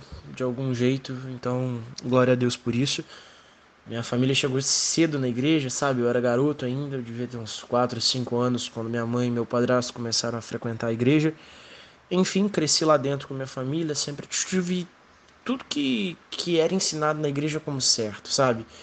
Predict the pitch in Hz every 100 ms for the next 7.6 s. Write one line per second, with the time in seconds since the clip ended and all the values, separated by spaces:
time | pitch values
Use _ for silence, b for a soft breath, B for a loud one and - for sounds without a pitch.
0 | B B B B B B B 131 151 165
1 | 175 165 165 147 139 139 147 135 139 131
2 | - 127 123 123 120 117 113 - _ 131
3 | 131 131 151 139 131 117 131 147 139 139
4 | 139 139 143 139 135 - 143 143 135 135
5 | 131 123 117 113 - - - - 131 135
6 | 127 131 123 127 123 120 127 123 120 -
7 | 143 135 127 131 147 156